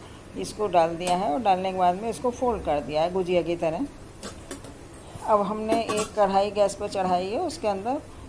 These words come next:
पानी डाल दिया है दो गिलास। पानी जब हमारा boil हो गया अच्छी तरीके से, तो उसके अंदर हम इसको एक एक करके डालेंगे। इकट्ठा नहीं डालना है, दो दो चार चार करके डालेंगे। जब ये थोड़ा पक जाएगा, तो उसके बाद में फिर और डाल देंगे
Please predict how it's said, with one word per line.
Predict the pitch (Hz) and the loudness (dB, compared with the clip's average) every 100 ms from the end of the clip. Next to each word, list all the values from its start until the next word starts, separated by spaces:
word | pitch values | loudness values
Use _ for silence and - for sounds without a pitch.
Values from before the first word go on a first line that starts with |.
| - | 4
पानी | 190 180 | 4 4
डाल | 170 151 156 | 4 2 2
दिया | 156 | 0
है | 156 156 | 0 0
दो | 165 151 | 0 -2
गिलास। | 156 156 - - - - - - - - | -2 -4 -4 -10 -14 -14 -16 -16 -12 2
पानी | 190 196 208 | 4 4 4
जब | |
हमारा | 208 208 208 208 | 4 4 4 4
boil | 202 196 214 214 | 6 4 4 2
हो | 196 | 0
गया | 185 196 | 2 2
अच्छी | 180 208 | 0 0
तरीके | 202 190 185 185 | 0 0 -2 -4
से, | 226 | -4
तो | 226 240 | -2 -2
उसके | 214 214 - 220 | -2 -4 0 0
अंदर | 196 208 | 0 0
हम | 214 208 196 | -2 -2 -6
इसको | - 220 285 | -6 -4 -2
एक | 254 208 214 | -2 -4 -4
एक | - | 0
करके | 185 170 226 | 0 0 2
डालेंगे। | 190 147 143 139 147 165 - - - - | 2 2 -2 -4 -8 -10 -14 -16 -16 -14
इकट्ठा | 185 202 196 226 | -8 -6 4 4
नहीं | 220 214 247 | 6 2 6
डालना | 214 185 180 175 | 6 6 4 4
है, | 190 339 - - - - - - - - - - 180 | 2 0 -4 -14 -16 -16 -16 -16 -14 -14 -14 -12 -4
दो | 190 | -2
दो | 202 | 0
चार | 196 190 | 6 6
चार | 185 202 | 6 2
करके | 190 190 196 | 2 0 2
डालेंगे। | 190 185 185 220 220 | 6 6 4 -2 -2
जब | 202 | -2
ये | 190 | -2
थोड़ा | 190 180 | 0 0
पक | 180 190 190 | 2 2 4
जाएगा, | 185 185 233 | 6 4 4
तो | 349 | -2
उसके | 294 - 196 | -4 -2 4
बाद | 175 | 4
में | 180 | 4
फिर | 190 220 | -2 0
और | 180 180 | 2 4
डाल | 165 156 | 4 2
देंगे | 151 160 185 | 0 -4 -4